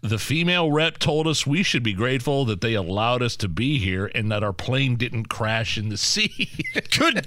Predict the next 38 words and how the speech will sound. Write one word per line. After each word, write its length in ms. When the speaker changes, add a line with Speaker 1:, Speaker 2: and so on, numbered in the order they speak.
Speaker 2:
God 300
almighty. 560
Speaker 1:
Who 80
is 140
the, 100
who 400
are 220
these 200
people 540
running 380
this 180
airline? 840
What? 640
Speaker 2:
Can 120
you 200
read 200
that 200
one 180
more 180
time? 200
'Cause 100
I 60
think 220
that 200
bears 300
repeating. 600
Speaker 1:
Delta 400
refused 640
to 80
give 260
passengers 580
food 320
or 80
water 380
during 260
their 120
twelve-hour 580
wait. 320